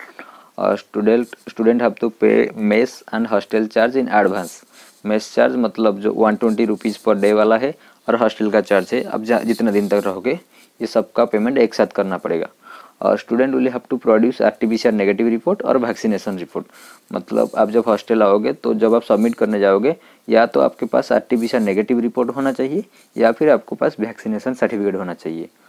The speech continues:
और in compliance of covid nineteen protocol, grouping in the room of hostel premises will be strictly prohibited। मतलब कोविड नाइन्टीन जब चल रहा है तो उस हिसाब से hostel में grouping वगैरह कुछ अलाउड नहीं होगा। और mask is compulsory।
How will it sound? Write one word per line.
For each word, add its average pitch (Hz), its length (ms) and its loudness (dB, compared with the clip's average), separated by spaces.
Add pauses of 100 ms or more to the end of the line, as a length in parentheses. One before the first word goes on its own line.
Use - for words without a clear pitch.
(340)
और 98 440 4
in 120 200 -2
compliance 123 540 0
of 123 240 -4
covid 113 200 4
nineteen 113 380 0
protocol, 101 380 0 (420)
grouping 113 460 2
in 117 120 2
the 117 140 4
room 110 180 2
of 113 120 0 (420)
hostel 104 420 -4
premises 107 440 -4
will 107 280 -2
be 120 120 -2
strictly 113 400 -2
prohibited। 101 440 -2 (480)
मतलब 104 480 0
कोविड 110 240 2
नाइन्टीन 117 360 0
जब 104 120 0
चल 104 160 0
रहा 98 160 2
है - 100 -2
तो - 460 -2
उस 110 120 -2
हिसाब 110 240 0
से 127 240 -2
hostel 110 320 0
में 107 200 0
grouping 104 320 0
वगैरह 101 200 2
कुछ 113 160 -2
अलाउड 98 260 4
नहीं 104 120 -6
होगा। 95 280 -4 (460)
और 101 80 2
mask 101 380 0
is 107 120 -2
compulsory। 101 640 -2